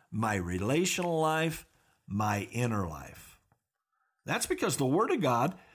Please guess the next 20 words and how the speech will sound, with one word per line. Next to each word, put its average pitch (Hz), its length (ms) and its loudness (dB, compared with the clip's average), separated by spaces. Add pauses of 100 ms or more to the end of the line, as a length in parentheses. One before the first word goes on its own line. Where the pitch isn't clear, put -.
(140)
becomes 185 460 0
truly 294 440 0
magnificent 233 800 0
by 175 140 2
the 170 80 0
quickening 175 480 -2
of 160 60 2
the 160 100 4
Holy 165 200 4
Spirit. 147 460 0 (200)
In 139 180 2
fact, 165 540 -2 (100)
Romans 131 460 2
twelve 98 440 -2
two - 420 -4 (520)
commands 190 540 0
the 220 100 0
believer 135 460 2
to, 131 460 2 (180)
quote, 110 420 -2